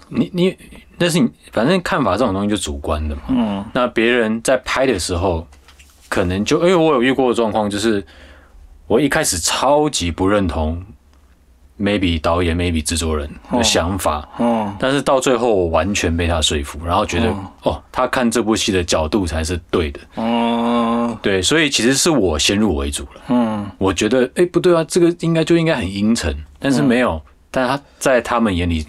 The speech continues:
Speaker 1: 应该是要温暖的。
Speaker 2: 嗯。
Speaker 1: 这两个是天差地远的，一个是阴沉，
Speaker 2: 对啊，
Speaker 1: 一个温暖。
Speaker 2: 对啊，对啊。
Speaker 1: 对，但是你真的从头洗到尾，就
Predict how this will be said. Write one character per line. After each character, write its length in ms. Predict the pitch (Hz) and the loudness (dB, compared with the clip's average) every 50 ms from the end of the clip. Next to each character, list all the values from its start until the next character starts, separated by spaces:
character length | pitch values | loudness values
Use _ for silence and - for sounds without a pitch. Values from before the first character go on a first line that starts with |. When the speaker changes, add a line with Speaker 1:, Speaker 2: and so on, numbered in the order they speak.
| - - _ _ _ _ - | -12 -20 _ _ _ _ -6
Speaker 1:
应 140 | - 107 107 | -2 0 2
该 120 | 107 113 107 | 2 2 2
是 120 | - 120 | 2 2
要 100 | 110 104 | 2 4
温 260 | 104 113 117 123 127 | 4 4 4 4 4
暖 240 | 120 90 73 73 71 | 2 2 0 -4 -8
的。 60 | - - - - - - - | -12 -14 -18 -20 -14 -4 0
Speaker 2:
嗯。 60 | 131 | 2
Speaker 1:
这 100 | 165 165 | 2 4
两 140 | 147 131 117 | 4 2 4
个 100 | 113 113 | 2 2
是 120 | 110 139 135 | 2 2 2
天 160 | 135 135 127 | 2 2 2
差 140 | 127 123 123 | 2 2 2
地 100 | 127 123 | 2 2
远 120 | 107 90 | 2 2
的， 140 | 82 85 - - | -2 -4 -4 -2
一 80 | 117 120 | 0 0
个 120 | 120 120 | 2 2
是 80 | 120 117 | 0 2
阴 180 | 110 117 120 | 2 2 2
沉， 80 | 123 120 | 4 4
Speaker 2:
对 80 | 120 | 2
啊， 100 | 117 110 | 2 2
Speaker 1:
一 60 | 113 110 | 2 2
个 80 | 104 110 110 | 2 4 4
温 120 | 107 107 110 | 4 4 2
暖。 40 | |
Speaker 2:
对 20 | 113 | 2
啊， 300 | 101 82 76 76 - - - - - - - - - - - - | 2 0 0 -2 -6 -12 -18 -20 -20 -20 -20 -20 -20 -20 -6 -2
对 160 | 110 101 95 | 0 0 0
啊。 20 | |
Speaker 1:
对， 20 | 92 | 0
但 180 | - 151 156 | 0 0 0
是 240 | 139 151 160 151 147 - | 2 2 0 0 0 0
你 100 | - 127 | 0 0
真 180 | 117 - 160 160 | 0 2 2 2
的 120 | 151 135 117 | 2 2 0
从 300 | - - - 117 123 123 | -2 -4 -2 0 0 2
头 160 | 117 120 123 | 2 0 0
洗 200 | - - - 87 | 0 0 -2 0
到 180 | 82 110 110 98 | 2 4 4 4
尾， 180 | 90 80 78 | 4 2 0
就 140 | 92 113 | 0 0